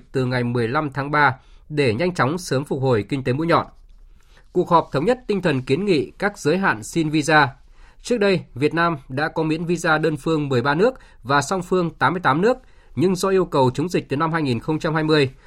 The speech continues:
Chính phủ đã có các nghị quyết ngừng áp dụng việc miễn visa này. Trong điều kiện tình hình mới,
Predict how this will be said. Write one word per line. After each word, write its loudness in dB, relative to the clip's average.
Chính -4
phủ 4
đã -2
có 0
các -4
nghị 0
quyết 0
ngừng 0
áp -2
dụng 0
việc -4
miễn -2
visa -2
này. 2
Trong 2
điều 2
kiện -2
tình -2
hình 0
mới, 2